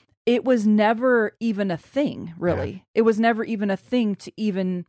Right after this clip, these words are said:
Speaker 1: think I needed that to begin with. Or if you are called to father and mother people in the spirit,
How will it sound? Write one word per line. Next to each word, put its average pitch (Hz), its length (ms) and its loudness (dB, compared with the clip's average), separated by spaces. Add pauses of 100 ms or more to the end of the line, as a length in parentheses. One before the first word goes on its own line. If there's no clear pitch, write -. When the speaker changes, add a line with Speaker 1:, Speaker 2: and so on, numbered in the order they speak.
Speaker 1:
think 226 240 -4
I 190 140 0
needed 180 340 0
that 320 220 0 (140)
to 254 100 -2
begin 247 300 0
with. 359 280 0 (320)
Or 277 540 4 (320)
if 226 160 -2
you 233 200 0
are 233 180 2
called 220 320 0
to 208 80 -4
father 180 340 0
and 180 100 -2
mother 170 240 -2
people 170 560 -4
in 196 120 -4
the 190 40 -2
spirit, - 500 -6